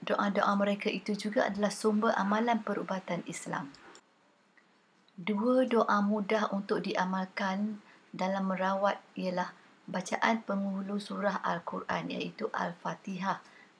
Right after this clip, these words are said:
dan juga zikir nama Allah. Pesakit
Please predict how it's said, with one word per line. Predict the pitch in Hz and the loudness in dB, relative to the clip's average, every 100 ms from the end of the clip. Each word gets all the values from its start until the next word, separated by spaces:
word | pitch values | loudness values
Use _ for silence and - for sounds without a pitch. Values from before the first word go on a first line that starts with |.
| - | -2
dan | 202 196 | 0 0
juga | 190 185 - - | -4 -6 -4 -4
zikir | 147 185 185 - 190 185 185 175 - | -4 -6 -4 -4 -2 -2 -4 -8 -14
nama | 165 170 175 170 - 165 | -6 -4 -4 -2 -4 -4
Allah. | 165 - - - _ _ - _ _ | -6 -10 -12 -20 _ _ -20 _ _
Pesakit | - 190 202 196 285 | -8 -2 -2 -2 -2